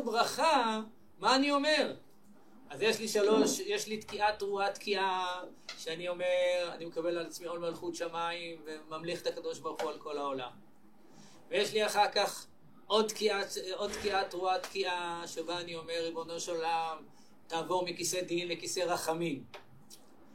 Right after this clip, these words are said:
ואחר כך יש לי עוד תקיעה, שאני אומר, ריבונו של עולם,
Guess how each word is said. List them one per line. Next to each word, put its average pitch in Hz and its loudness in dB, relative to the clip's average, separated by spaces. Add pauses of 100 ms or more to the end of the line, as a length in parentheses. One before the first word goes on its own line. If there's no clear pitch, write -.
(340)
ואחר 233 4
כך 240 6
יש 247 6
לי 240 2
עוד 302 6
תקיעה, 226 2
שאני 180 -6
אומר, 196 -6
ריבונו 202 -2
של 214 -4
עולם, 220 -2